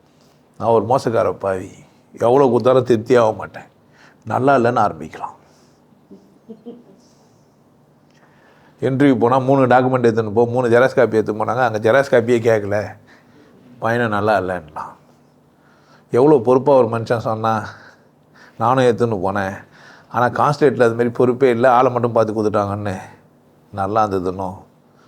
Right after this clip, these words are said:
அது ஒரு அனுபவம். ஆனா எந்த ஒரு விஷயத்தையும் நல்லா இருக்குது,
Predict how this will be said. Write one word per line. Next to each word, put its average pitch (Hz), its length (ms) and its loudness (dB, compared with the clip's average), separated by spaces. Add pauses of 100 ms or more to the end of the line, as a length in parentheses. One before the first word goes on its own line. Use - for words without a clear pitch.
(1300)
அது 135 140 4
ஒரு 156 160 6
அனுபவம். 131 520 2 (760)
ஆனா 98 140 0 (220)
எந்த 180 240 4
ஒரு 185 140 6
விஷயத்தையும் 175 400 2
நல்லா 160 200 4
இருக்குது, 170 200 4